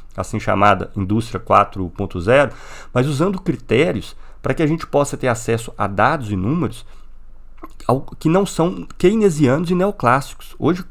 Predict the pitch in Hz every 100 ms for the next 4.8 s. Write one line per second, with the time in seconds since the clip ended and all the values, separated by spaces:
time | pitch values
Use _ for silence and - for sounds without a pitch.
0 | - 214 254 233 185 101 104 120 101 -
1 | 104 110 - - 104 90 - 113 110 -
2 | - 107 - 117 101 110 104 90 90 113
3 | 87 80 90 113 101 - - - - 135
4 | 127 - - 95 107 110 90